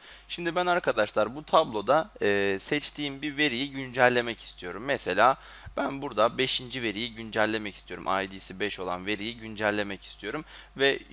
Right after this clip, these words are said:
username'ine atıyorum Turgut yapmak istiyorum. Nasıl yapacağım? Hemen öğrenelim. Şimdi, e, S Q L sorgumuz bu, şu şekilde olacak. Bu sefer update diyeceğiz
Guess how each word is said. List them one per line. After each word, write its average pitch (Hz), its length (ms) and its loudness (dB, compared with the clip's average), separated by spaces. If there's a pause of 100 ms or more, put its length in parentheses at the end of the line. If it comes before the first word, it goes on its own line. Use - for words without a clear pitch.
(140)
username'ine 123 800 -4 (1080)
atıyorum 135 400 2
Turgut 139 400 -10
yapmak 85 400 0
istiyorum. 120 440 -8 (300)
Nasıl 131 300 -2
yapacağım? 98 420 -2 (120)
Hemen 113 340 -2 (220)
öğrenelim. 98 520 -2 (300)
Şimdi, 165 300 -4
e, 131 480 -2
S - 100 -4
Q 151 120 -4
L 151 100 0
sorgumuz 151 540 -6 (100)
bu, 143 120 -12
şu - 220 -8
şekilde 92 440 -6
olacak. 90 400 -4 (340)
Bu 147 60 -14
sefer 143 320 0
update - 800 0
diyeceğiz 98 460 2